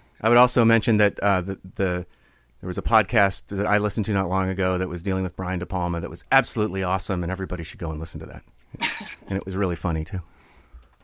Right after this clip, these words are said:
Speaker 2: Yeah, that was a lot of fun, too. So, I'm glad to be here. <laughs>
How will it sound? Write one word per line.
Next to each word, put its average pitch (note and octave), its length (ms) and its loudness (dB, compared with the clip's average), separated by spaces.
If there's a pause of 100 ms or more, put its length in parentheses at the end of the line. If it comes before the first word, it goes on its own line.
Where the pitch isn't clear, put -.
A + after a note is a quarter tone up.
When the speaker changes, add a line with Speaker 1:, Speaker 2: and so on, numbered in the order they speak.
Speaker 2:
Yeah, G#3+ 80 -6
that G#3+ 120 0
was G#3+ 120 -6
a G3+ 40 -4
lot F#3+ 200 -2
of F#3 80 -14
fun, F#3 140 -14 (180)
too. F3 60 -20 (260)
So, F#3 60 -20 (800)
I'm C4+ 120 -2
glad F#4 140 0
to F#4+ 80 0
be G4 100 6
here. E4 300 6 (200)
<laughs> - 100 2